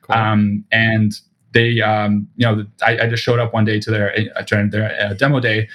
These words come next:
Speaker 2: Uh, everyone thought I was an investor 'cause I was a foreigner, um, but I was just this, uh,
Speaker 1: Yeah.
Speaker 2: broke college or recently, recent graduate, and I just started, like, meeting the people. And,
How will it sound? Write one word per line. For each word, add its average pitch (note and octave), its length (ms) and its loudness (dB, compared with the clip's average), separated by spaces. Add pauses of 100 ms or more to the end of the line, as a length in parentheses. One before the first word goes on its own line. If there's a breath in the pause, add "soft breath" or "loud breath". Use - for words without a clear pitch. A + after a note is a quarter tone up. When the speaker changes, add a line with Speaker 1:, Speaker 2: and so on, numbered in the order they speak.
(200 loud breath)
Speaker 2:
Uh, A2 180 4
everyone C3+ 240 0
thought B2+ 140 0
I A2+ 80 0
was A2+ 140 0
an A#2 80 0
investor A2 360 0
'cause G#2+ 220 -2
I G#2+ 80 0
was G2+ 180 -4
a - 20 -18
foreigner, A2+ 440 0 (220 soft breath)
um, A2 340 0
but A2 100 -2
I A2 60 0
was G#2+ 160 0
just G#2+ 180 -4
this, A2 300 0
uh, C3 140 2
Speaker 1:
Yeah. A2+ 60 -2 (280)
Speaker 2:
broke C#3+ 260 2
college C#3 380 0
or A#2 140 0
recently, B2+ 380 -2
recent B2+ 260 -2
graduate, A#2 460 0
and G#2 120 0
I G#2 80 -2
just G#2+ 160 -6
started, A2 320 -2
like, G#2+ 200 -2
meeting A#2 280 0
the A2 80 0
people. C3 340 -4
And, G#2+ 220 0